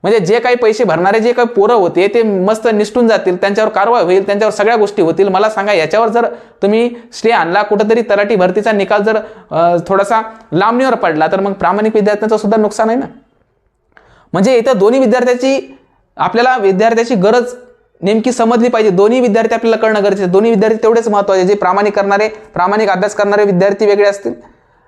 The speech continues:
आणि जे आईत खाऊ असतील ते विद्यार्थी. म्हणजे याच्यामध्ये दोन मेन महत्त्वाचे विद्यार्थी, राज्य सरकारने यांचा ताळमेळ लावावा.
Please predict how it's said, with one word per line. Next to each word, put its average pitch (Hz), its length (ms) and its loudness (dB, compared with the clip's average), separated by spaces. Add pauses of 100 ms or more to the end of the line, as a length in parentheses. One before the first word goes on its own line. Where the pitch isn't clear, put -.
आणि 220 160 0
जे 208 460 -2 (120)
आईत 226 280 -2
खाऊ 220 180 0
असतील 131 360 -4 (360)
ते 254 120 2
विद्यार्थी. 175 460 0 (280)
म्हणजे 214 180 0
याच्यामध्ये 233 640 2
दोन 220 480 0 (120)
मेन 220 320 2
महत्त्वाचे 226 540 0
विद्यार्थी, 214 480 0
राज्य 180 380 0
सरकारने 196 520 -2
यांचा 170 400 -2 (720)
ताळमेळ 160 400 -2
लावावा. 127 400 0